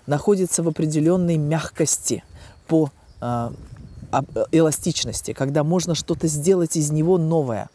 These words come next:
И Господь использует эти моменты для того, чтобы наше сердце не осталось закостенелым или каменным.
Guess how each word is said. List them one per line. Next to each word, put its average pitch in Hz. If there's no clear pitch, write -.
И 160
Господь 165
использует 208
эти 190
моменты 160
для 151
того, 165
чтобы 156
наше 190
сердце 175
не 147
осталось 147
закостенелым 139
или 156
каменным. 131